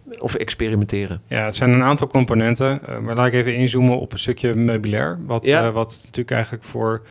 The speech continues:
Speaker 2: eh, een gemiddeld bedrijf, eh, wordt het aangeschaft en dan, eh, gaan ze daarmee aan de haal en dan, eh, over tien jaar wordt het weggeknikkerd. Dus ik wilde heel erg gaan, eh, kijken naar een model wat een stuk flexibeler was. Dus wij zijn uiteindelijk met, eh,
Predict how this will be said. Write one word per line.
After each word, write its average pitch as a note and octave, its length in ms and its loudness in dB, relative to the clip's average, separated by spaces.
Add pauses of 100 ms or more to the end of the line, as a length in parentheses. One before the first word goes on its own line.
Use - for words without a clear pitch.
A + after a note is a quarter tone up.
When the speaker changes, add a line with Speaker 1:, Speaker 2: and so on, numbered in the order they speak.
Speaker 2:
eh, A2+ 200 -8
een C3+ 180 -6
gemiddeld B2+ 440 4
bedrijf, A#2 540 2
eh, A#2+ 260 0
wordt A#2 160 0
het A#2 100 -2
aangeschaft A#2+ 680 -2
en C3 120 -2
dan, A2+ 200 2
eh, A2 60 -4
gaan A#2 200 -4
ze G#2+ 60 -6
daarmee A2+ 220 0
aan G#2+ 120 0
de G#2 60 -2
haal G#2+ 560 0
en G#2 140 -4
dan, G2+ 200 0
eh, G2+ 220 -4
over G#2 180 -10
tien A2 120 -2
jaar G#2+ 100 0
wordt G2+ 140 -6
het G2 100 -10
weggeknikkerd. - 640 -6 (120)
Dus G2+ 80 -8
ik A2+ 100 -6
wilde A2+ 160 2
heel G#2+ 100 2
erg A2+ 120 2
gaan, A2 300 -2 (180)
eh, C#3 100 -10 (100)
kijken A#2 320 -2
naar G#2+ 280 -2
een G#2+ 280 -4
model G#2 640 -2
wat G2+ 300 -4
een G#2+ 80 -8
stuk - 200 -8
flexibeler C3+ 440 0
was. B2+ 220 2
Dus A2+ 140 -6
wij A2 140 2
zijn G#2+ 160 0
uiteindelijk G#2+ 380 -2
met, G#2+ 200 -2
eh, G#2+ 180 -2